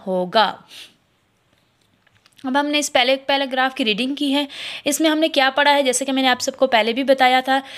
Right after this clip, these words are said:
कि फ़र्ज़ नमा-, नमाज़ों के अलावा जो दीगर नमाज़ें हैं वो इस चैप्टर में हम पढ़ेंगे, जो कि अ, सुन्नत नबी स-, सल्लल्लाहु अलैहि वसल्लम से साबित होता है कि आप सल्लल्लाहु अलैहि वसल्लम ने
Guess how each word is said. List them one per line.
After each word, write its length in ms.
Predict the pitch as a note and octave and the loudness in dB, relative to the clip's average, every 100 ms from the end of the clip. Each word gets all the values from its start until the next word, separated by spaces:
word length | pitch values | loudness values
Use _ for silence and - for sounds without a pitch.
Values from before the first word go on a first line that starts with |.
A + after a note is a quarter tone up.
| - - - | -14 -14 -4
कि 80 | A#3 | -4
फ़र्ज़ 340 | - C#4 C#4+ B3+ | 4 4 4 -2
नमा-, 320 | B3 A#3 - | -2 -2 -2
नमाज़ों 400 | A3 A3+ A3 C4 | -2 0 0 0
के 160 | C4 C4+ | -2 -2
अलावा 320 | A3+ A3 A#3+ | 2 2 2
जो 120 | B3 | 0
दीगर 280 | G#3 A3 C4 | 0 0 0
नमाज़ें 400 | C4 A3+ A3 A#3+ | 2 0 0 -2
हैं 140 | A#3+ A#3 | -4 -4
वो 140 | A3+ | -6
इस 160 | A#3 - | -6 -2
चैप्टर 260 | A#3 A#3+ | -2 -2
में 120 | A#3+ | -2
हम 140 | A3+ A3 | -2 0
पढ़ेंगे, 540 | G3+ G#3 B3 B3 B3+ B3 - - - | 0 2 2 2 2 0 -14 -18 -14
जो 160 | G3+ A#3 | -4 -2
कि 260 | A#3+ D#4 E4+ _ _ _ - | 2 0 0 _ _ _ -8
अ, 260 | - G#3+ G#3 | -2 0 0
सुन्नत 360 | - B3 B3 C4 | -2 -2 0 0
नबी 300 | A#3+ G#3 A#3+ | 0 -2 -4
स-, 240 | A#3+ - - | -6 -12 -14
सल्लल्लाहु 420 | - A#3+ A#3+ A#3 | -6 -2 2 2
अलैहि 60 | |
वसल्लम 340 | A#3 A#3+ A#3 A#3+ | 2 -2 -2 0
से 120 | B3+ | -2
साबित 440 | - G#3+ G3+ C4 | 2 2 4 2
होता 240 | B3 A#3 A#3+ | 2 0 2
है 240 | A#3 C#4+ D#4+ - - | 2 0 -4 -14 -6
कि 80 | - | -2
आप 240 | A3+ B3+ | 0 0
सल्लल्लाहु 500 | C4 C4 A#3+ A3+ A#3 | -2 -2 -2 0 -2
अलैहि 0 | |
वसल्लम 100 | B3 | -2
ने 260 | A3+ B3 | -2 -2